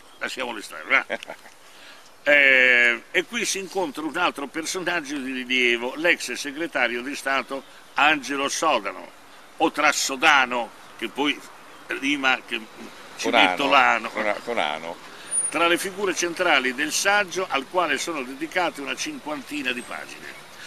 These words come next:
Speaker 1: Sodano o Sodano non è indicato come omosessuale, omosessuale,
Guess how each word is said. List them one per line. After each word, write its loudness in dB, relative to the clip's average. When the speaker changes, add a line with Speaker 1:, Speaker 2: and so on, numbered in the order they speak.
Speaker 1:
Sodano 4
o 4
Sodano -4
non 0
è 6
indicato 2
come -10
omosessuale, -4
omosessuale, -2